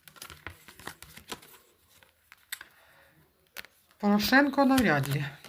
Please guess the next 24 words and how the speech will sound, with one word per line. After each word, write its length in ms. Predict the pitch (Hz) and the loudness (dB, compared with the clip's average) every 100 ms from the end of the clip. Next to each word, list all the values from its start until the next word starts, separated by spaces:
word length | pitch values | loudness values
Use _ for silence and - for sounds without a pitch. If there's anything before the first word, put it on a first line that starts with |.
| - - _ _ _ _ - - | -20 -20 _ _ _ _ -20 -18
хоча 320 | - 196 220 | -6 0 2
за 80 | 202 | 4
нього 260 | 202 226 220 | 4 4 4
багато. 520 | 190 175 156 147 175 - - - - _ _ _ _ _ _ - - - - - _ | 2 0 -2 -4 -16 -20 -20 -20 -20 _ _ _ _ _ _ -14 -14 -14 -20 -20 _
І 200 | - 175 | -6 -2
він 240 | 175 220 208 | 4 4 6
буде 200 | 208 180 | 4 2
боротися 800 | 175 180 226 220 202 - 185 175 | 2 2 2 0 -2 0 0 0
обов'язково, 1160 | 160 156 165 160 160 - 147 139 135 151 170 | -4 -6 -4 -4 -8 -8 -4 -2 -4 0 2
обов'язково. 840 | 196 185 180 165 - - 143 135 131 151 | 2 2 -2 -2 -6 -10 -6 -6 -6 -8
У 160 | 160 185 | -6 -2
н-, 480 | 190 175 175 160 165 | 0 -2 -4 -4 -2
е, 200 | 160 156 | 0 -2
людини 320 | 175 208 196 | 2 6 6
вже 100 | 165 | 4
приготовлені 720 | 170 156 170 185 170 156 151 143 | -4 -6 -4 -4 -2 -2 -6 -12
дуже 380 | 147 143 175 165 | -12 -6 -4 -2
великі 280 | 160 165 185 | -4 -4 -4
ресурси 500 | 165 - 190 - 147 | -6 -4 -4 -4 -4
для 160 | 135 | -4
цього, 260 | 143 - 139 | -4 -4 -4
гроші, 380 | 170 185 - 143 | 0 0 0 -2
да, 280 | 165 208 185 | 2 2 0
які, 420 | - - 151 | -8 -6 -6